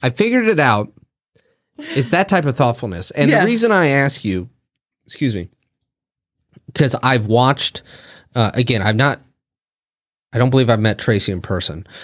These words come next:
Speaker 1: but I've spoken with her on the phone.
Speaker 2: Yes.
Speaker 1: I've texted
Speaker 2: She
Speaker 1: with her,
Speaker 2: loves you.
Speaker 1: et cetera. And, um, it's the closest I've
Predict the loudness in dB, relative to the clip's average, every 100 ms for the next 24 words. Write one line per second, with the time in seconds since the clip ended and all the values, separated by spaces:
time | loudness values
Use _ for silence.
0 | -20 _ 0 0 -2 0 0 2 2 4
1 | 4 2 2 2 2 0 -2 -4 -4 -4
2 | -2 -2 0 0 2 4 4 2 0 0
3 | 0 0 -2 -4 -6 -20 -20 -20 _ 0
4 | 2 2 0 -2 -6 _ -4 -2 -2 -4
5 | -6 -12 _ _ -2 -2 0 -4 0 2
6 | 2 2 2 0 0 2 4 2